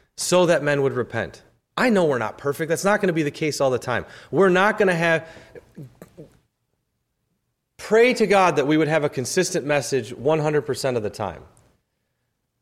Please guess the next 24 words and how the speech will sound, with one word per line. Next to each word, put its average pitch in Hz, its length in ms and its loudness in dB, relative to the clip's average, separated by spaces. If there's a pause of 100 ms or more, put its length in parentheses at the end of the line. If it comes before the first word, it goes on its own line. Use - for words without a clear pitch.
(560)
Probably 202 480 4
isn't 160 200 0
gonna 139 140 -2
happen, 113 380 -8 (400)
but 127 420 -2 (500)
God 226 280 2
help 180 260 0
us 123 200 -2
if 117 100 -8
there's 127 220 -4
a 113 40 -4
contradictory 120 720 -6
message. 92 540 -8 (2250)
Had 175 80 0
a 180 60 2
lot 208 120 4
of 220 80 0
conversations 180 600 2
over 143 160 2
the 135 60 0
last 139 420 0 (120)
couple 139 280 0
months 139 420 -4
and 120 240 -8